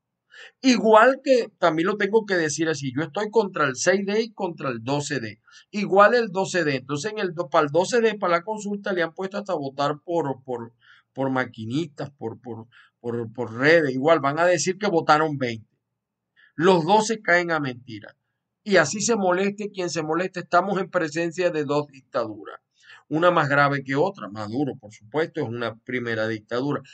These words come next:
La segunda dictadura es que cuatro partidos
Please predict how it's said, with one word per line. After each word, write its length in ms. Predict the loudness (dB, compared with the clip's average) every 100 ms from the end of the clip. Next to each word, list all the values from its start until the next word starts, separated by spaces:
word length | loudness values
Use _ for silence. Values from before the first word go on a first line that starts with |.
| -18 -2
La 240 | 2 2
segunda 500 | 2 -4 -4 -2 0
dictadura 600 | 0 -2 0 0 0 -2
es 100 | -4
que 200 | -8 -10 0
cuatro 440 | 4 6 4 -4
partidos 540 | -2 -4 -4 -6 -6